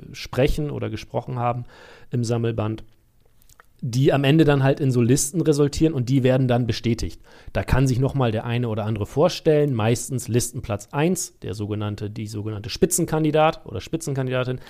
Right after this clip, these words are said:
der sagt dann was, ähm, zum, zum Publikum und ansonsten wird dann nur ganz schnell aufgestanden und gesagt, "Ich bin der Jürgen aus dem Kreisverband Sauerland-Lippe" oder so und dann geht's weiter.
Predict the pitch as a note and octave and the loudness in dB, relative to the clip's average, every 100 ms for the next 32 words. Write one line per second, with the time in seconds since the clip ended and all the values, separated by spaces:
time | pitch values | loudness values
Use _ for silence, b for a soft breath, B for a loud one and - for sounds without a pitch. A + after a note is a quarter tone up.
0 | B B B2+ C#3 D3 B B B B - | B B 4 4 4 B B B B 0
1 | C3 C#3+ D#3 C#3 A#2+ B2 - - - B2+ | 0 2 0 0 2 0 0 -6 -6 -2
2 | A#2 A2+ A2+ A2+ A2 - - - - - | 2 2 0 -2 -6 -10 -18 -20 -20 -10
3 | - C3 A#2+ A2+ B2 - D#3 F3 - D#3 | 0 2 2 -2 -2 0 2 2 2 2
4 | - A2 A2+ A#2 C#3 - D3+ C#3+ B B | 2 -2 2 4 2 0 -2 -4 B B
5 | - A#2+ B2 B2 A#2+ A#2 C3 - B2 - | -2 2 4 4 2 2 0 0 0 0
6 | A#2 - C#3 - B2+ C#3 C3 A#2+ A#2+ G#2+ | 0 0 -2 0 0 0 -4 -4 -2 0
7 | A2+ C3 - A#2+ - B2+ A#2+ G#2+ A#2 C3+ | 0 0 -4 -10 -6 -2 0 0 0 0
8 | C3+ A2+ - A2+ A2 A2 - A#2 A#2 A2 | -2 -4 -6 -6 -4 -4 -4 -4 -4 -4
9 | - A#2 A#2+ A2+ G#2+ A2+ B2 C3+ B2 B2 | -4 -2 0 -2 -2 -4 0 0 0 -2
10 | A#2+ A#2 A2 G#2+ G#2+ G#2 G2+ - F2+ F2+ | -2 -2 -6 -8 -8 -6 -8 -10 -12 -12